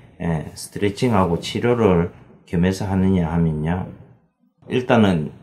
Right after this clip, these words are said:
왼쪽 엄지손가락으로 오른쪽 이, 이 상완근입니다. 상완근은 요 이두박근 밑에 있습니다. 그 근육을 요렇게 누른 상황에서 손목을 움직여 주시면 됩니다. 그러면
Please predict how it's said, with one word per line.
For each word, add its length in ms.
왼쪽 560
엄지손가락으로 1200
오른쪽 640
이, 380
이 220
상완근입니다. 840
상완근은 760
요 140
이두박근 640
밑에 220
있습니다. 580
그 180
근육을 760
요렇게 920
누른 320
상황에서 960
손목을 600
움직여 380
주시면 440
됩니다. 420
그러면 680